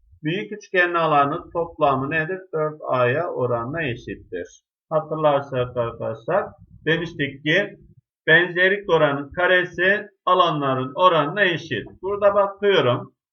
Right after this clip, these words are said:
Küçükte alfayı gören dört, büyükte alfayı gören x artı altı.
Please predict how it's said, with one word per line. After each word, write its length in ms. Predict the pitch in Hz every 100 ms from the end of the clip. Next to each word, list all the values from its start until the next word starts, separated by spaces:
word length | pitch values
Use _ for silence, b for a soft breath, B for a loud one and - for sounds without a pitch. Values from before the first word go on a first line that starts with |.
| _
Küçükte 400 | 170 - 185 190
alfayı 500 | 180 180 185 175 160
gören 400 | 147 135 127 123
dört, 460 | 127 151 196 - - _ _ _
büyükte 400 | 151 185 185 -
alfayı 500 | 170 160 156 151 143
gören 360 | 139 143 175 196
x 260 | - 135 -
artı 360 | 135 120 - 160
altı. 540 | 123 104 - 95 87